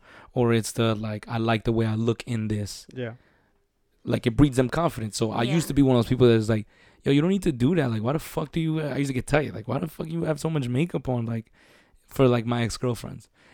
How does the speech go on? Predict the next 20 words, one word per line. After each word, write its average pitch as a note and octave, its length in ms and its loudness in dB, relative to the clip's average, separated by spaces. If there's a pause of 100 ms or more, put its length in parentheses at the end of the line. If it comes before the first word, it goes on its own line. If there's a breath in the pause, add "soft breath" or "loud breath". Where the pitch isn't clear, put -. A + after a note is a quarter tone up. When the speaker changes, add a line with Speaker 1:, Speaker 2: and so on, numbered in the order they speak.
Speaker 1:
And A#2+ 120 2
then C3 100 4
I C3+ 60 4
realized, A#2+ 420 4
like, G#2 140 -4
yo, A#2+ 200 4
like, G#2+ 260 -6 (320)
this A2+ 280 0
is G#2+ 100 -4
her A2+ 180 2
way A2+ 260 2
of, G#2+ 280 -4
like, G#2 340 -8 (280 soft breath)
Speaker 3:
Feeling G3+ 360 -10
good F#3 180 -8
Speaker 1:
or, C3 60 8
Speaker 3:
about A#2+ 100 4
Speaker 1:
like, A2 160 -4
gaining A#2+ 260 2
Speaker 3:
herself. G#2+ 60 -6